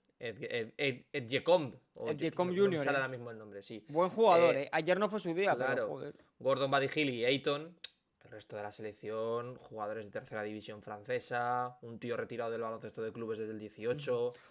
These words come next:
Speaker 1: sea
Speaker 2: Uno que suena para el Fuenlabrada, tío, el, el Mannings, creo que está sonando para el Fuenlabrada, o sea, imagínate.
Speaker 1: Estaría bien, estaría bien, pero para el Éboro
Speaker 2: Ujú.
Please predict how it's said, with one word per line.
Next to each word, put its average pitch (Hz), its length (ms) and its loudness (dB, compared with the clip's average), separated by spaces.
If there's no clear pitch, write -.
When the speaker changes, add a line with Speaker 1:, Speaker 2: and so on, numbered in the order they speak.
Speaker 1:
sea 175 140 2
Speaker 2:
Uno 190 160 4
que 208 100 2
suena 196 380 2
para 170 160 2
el 160 60 0
Fuenlabrada, 147 720 0
tío, 147 260 -6
el, 147 380 -2
el 139 140 -6
Mannings, 170 520 0
creo 165 180 -2
que - 60 -12
está 156 140 -6
sonando 156 240 -2
para 143 100 2
el 135 80 -8
Fuenlabrada, 139 480 0
o 135 40 -6
sea, 131 120 -4
imagínate. 127 460 -10
Speaker 1:
Estaría 113 440 -4
bien, 120 220 -4
estaría 110 340 -8
bien, 117 140 -4
pero 117 160 -2
para 101 160 -2
el 104 60 -4
Éboro 120 500 2
Speaker 2:
Ujú. - 100 -8